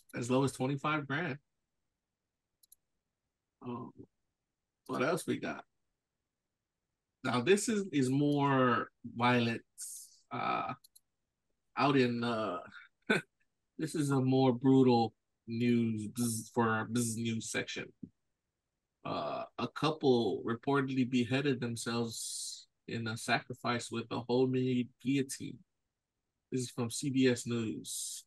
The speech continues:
Arsh-, Arshad R Zargar. Gujarat. Gujarat. It happened in Gujarat, India. Is it India? Yeah.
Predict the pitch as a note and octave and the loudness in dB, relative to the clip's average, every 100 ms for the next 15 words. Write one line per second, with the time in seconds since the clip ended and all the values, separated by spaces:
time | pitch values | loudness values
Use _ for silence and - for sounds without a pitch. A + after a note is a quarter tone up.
0 | - - A#2 - - - - A#2 A#2+ - | -8 -6 -6 -12 -14 -12 -4 -2 -2 -4
1 | B2 A#2+ A#2+ A#2+ - B2 A#2 A2 A2 A#2+ | -4 -2 -4 -6 -6 -4 -4 -4 -8 -6
2 | A#2 A#2 - - _ _ _ _ _ _ | -6 -6 -10 -20 _ _ _ _ _ _
3 | _ _ _ _ _ _ _ F3 E3+ C#3 | _ _ _ _ _ _ _ 4 6 6
4 | B2 A2+ - _ _ _ _ _ _ _ | 4 2 -6 _ _ _ _ _ _ _
5 | C3 B2 F3+ F3+ C#3 A2+ - - _ _ | -8 2 4 4 4 0 -2 -10 _ _
6 | _ _ _ _ _ _ _ _ _ _ | _ _ _ _ _ _ _ _ _ _
7 | _ - A#2+ C3 D3 C#3+ C3 A#2+ D3+ C#3 | _ -6 2 4 4 2 2 2 0 2
8 | B2 A#2 - A#2+ A#2+ A#2+ - _ _ _ | 2 0 0 -4 -4 -4 -10 _ _ _
9 | _ _ _ _ _ _ _ _ _ _ | _ _ _ _ _ _ _ _ _ _
10 | A#2 A2 - A2+ C3 F#3 D#4+ - _ _ | -10 -8 -4 -4 -2 -2 -4 -8 _ _
11 | _ _ _ _ _ _ _ _ _ - | _ _ _ _ _ _ _ _ _ -12
12 | - | -12